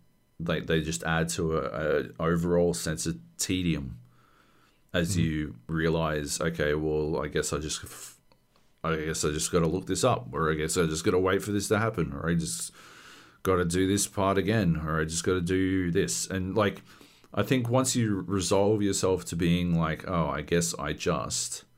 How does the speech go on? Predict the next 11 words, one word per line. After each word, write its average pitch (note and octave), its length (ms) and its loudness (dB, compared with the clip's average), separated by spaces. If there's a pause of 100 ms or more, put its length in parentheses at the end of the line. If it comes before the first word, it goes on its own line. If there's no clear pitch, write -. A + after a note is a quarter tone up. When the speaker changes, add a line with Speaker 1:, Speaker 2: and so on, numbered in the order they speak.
(640)
Speaker 1:
yeah, F#2 140 6
it E2+ 80 2
doesn't G2 320 0 (280)
wind F#2 380 0
up E2+ 200 -2 (200)
being D#2 520 -2
fun. - 680 -4
And D#2 160 -8
I - 20 -4
think F#2 220 -6
that's - 520 -4